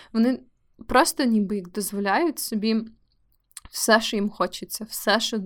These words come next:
душа забажає. І настільки на це приємно дивитись, бо ти бачиш якісь такі несподівані поєднання, якісь ланцюги, той самий латекс, тут хтось, е, не знаю, в сукенках в квіточку,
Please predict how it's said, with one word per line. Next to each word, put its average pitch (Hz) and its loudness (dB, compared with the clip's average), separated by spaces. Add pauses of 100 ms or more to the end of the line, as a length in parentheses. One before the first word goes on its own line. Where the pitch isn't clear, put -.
душа 185 0
забажає. 180 -8 (460)
І 247 4
настільки 240 0
на 233 -2
це 226 -4
приємно 220 -4
дивитись, 185 -8
бо 190 -10
ти 202 -8
бачиш 196 -2
якісь 226 -6
такі - -8
несподівані 208 -4
поєднання, 185 -2
якісь 175 -10 (260)
ланцюги, 214 -2
той - -10
самий 214 -2
латекс, 202 -2
тут 208 -10
хтось, - -2
е, 208 0
не 208 -4
знаю, 196 -2
в 196 -16
сукенках 220 0
в - -20
квіточку, 196 -6